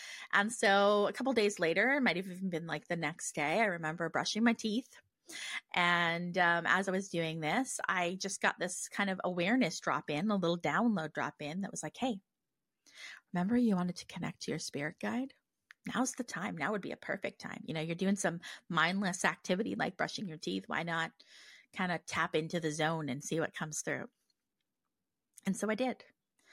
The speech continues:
And I said, "Okay, um, reveal yourself to me, you know, show yourself to me in whatever way you want to."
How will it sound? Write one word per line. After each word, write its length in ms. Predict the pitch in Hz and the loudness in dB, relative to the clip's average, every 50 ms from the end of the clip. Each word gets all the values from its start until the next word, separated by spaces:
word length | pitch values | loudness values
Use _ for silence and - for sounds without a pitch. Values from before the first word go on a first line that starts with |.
| - - - - - - - - - - | -20 -18 -16 -14 -14 -14 -14 -12 -8 -6
And 120 | 180 175 | -4 -4
I 40 | 175 | -4
said, 180 | 185 - 180 175 | -4 -4 -4 -6
"Okay, 560 | 170 - - - 226 240 214 165 - 196 - _ _ _ _ - | -6 -4 -2 0 2 2 2 0 -2 -6 -8 _ _ _ _ -4
um, 360 | 185 175 165 160 160 160 160 | -2 -2 -2 -2 -4 -4 -4
reveal 280 | 170 190 175 175 190 254 | -2 -2 0 0 0 2
yourself 420 | 247 190 196 - - - - - | 0 0 -2 -4 -6 -8 -8 -8
to 120 | - - - | -8 -8 -6
me, 240 | 151 - 185 - _ _ - | -6 -6 -8 -12 _ _ -8
you 120 | 180 170 165 | -6 -4 -4
know, 160 | 160 160 175 | -4 -4 -2
show 520 | 190 - - 180 160 170 170 175 175 180 | -2 -2 0 0 0 -2 -2 -2 -4 -4
yourself 500 | 180 175 175 190 190 - 175 170 190 - - | -2 -2 -2 -2 -2 -2 -2 -2 -4 -4 -8
to 120 | - 180 | -6 -6
me 220 | 175 170 170 170 175 | -4 -4 -4 -4 -4
in 120 | 170 165 | -4 -4
whatever 320 | 165 160 165 160 170 175 | -2 -2 -2 0 0 0
way 120 | 175 175 170 | 0 0 0
you 140 | 175 175 170 | 0 -2 -2
want 240 | 175 220 247 - | -2 -2 -4 -4
to." 260 | - - - - 190 | -6 -10 -10 -10 -12